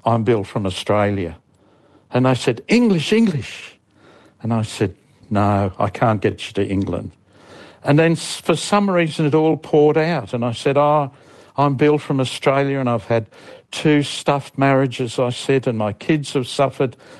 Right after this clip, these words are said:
and I feel awful," and all of, it just all poured out. And all these people, all these people, the, the,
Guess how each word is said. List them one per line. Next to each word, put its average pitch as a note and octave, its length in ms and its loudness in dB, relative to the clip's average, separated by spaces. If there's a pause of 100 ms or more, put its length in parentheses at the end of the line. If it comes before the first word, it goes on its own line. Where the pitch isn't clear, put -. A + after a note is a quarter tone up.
and B2 160 2
I A#2+ 80 2
feel C#3+ 460 2 (160)
awful," C3 540 2
and F#2+ 200 -2 (280)
all D#3+ 260 4
of, C3 100 -4
it - 160 -2
just - 240 -2
all A3+ 260 4
poured F3+ 400 2
out. D#3 420 -2 (480)
And D#3 180 2
all A3+ 220 4
these G3+ 240 0
people, - 560 -2 (220)
all A#3 320 4
these G3+ 240 -4
people, - 460 -2 (400)
the, B2 200 0 (200)
the, A2 200 -4